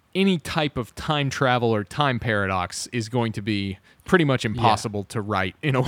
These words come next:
Speaker 1: <laughs> in a way that doesn't, that
Speaker 2: Yeah.
Speaker 1: doesn't invite any criticism. Yeah, so, uh,
Speaker 2: I think the
Speaker 1: yeah.
Speaker 2: other part of it is just, like,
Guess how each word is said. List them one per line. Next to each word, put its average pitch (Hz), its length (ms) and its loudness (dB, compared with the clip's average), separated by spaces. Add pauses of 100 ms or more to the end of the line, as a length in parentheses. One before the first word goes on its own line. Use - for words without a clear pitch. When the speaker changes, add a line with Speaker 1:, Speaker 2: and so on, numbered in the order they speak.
Speaker 1:
<laughs> - 120 -8
in 196 100 6
a 175 100 10
way 160 260 8
that 123 200 -2
doesn't, 120 340 -2 (380)
that 127 200 2
Speaker 2:
Yeah. 110 80 -2
Speaker 1:
doesn't 117 260 2
invite 107 360 0
any 98 160 -4
criticism. 98 520 -8 (720)
Yeah, 165 180 4
so, 147 300 4
uh, 151 320 6
Speaker 2:
I 151 120 8
think 202 200 2
the 156 80 6
Speaker 1:
yeah. 165 80 8
Speaker 2:
other 190 100 4
part 127 180 6
of 110 80 0
it 107 60 -2
is 107 80 -2
just, 113 160 -4
like, 113 260 -6